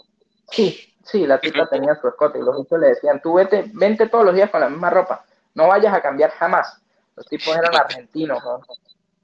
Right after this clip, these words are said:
Speaker 1: Pero lo
Speaker 2: Uy.
Speaker 1: peor de todo esto, marico, no me pagaron.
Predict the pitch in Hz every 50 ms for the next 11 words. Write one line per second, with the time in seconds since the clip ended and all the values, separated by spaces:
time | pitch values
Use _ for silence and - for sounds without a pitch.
0 | _ - _ _ _ _ _ _ _ _ _ _ _ _ - _ _ - 131 143
1 | 139 139 147 143 - - 147 156 165 175 185 185 196 190 190 190 214 233 226 -
2 | - - - 160 165 170 160 - - 120 113 _ _ _ _ _ _ _ _ _
3 | _ _ _ _ _ _ _ _ 120 127 123 123 135 131 - 113 113 113 - 123
4 | 127 139 135 139 -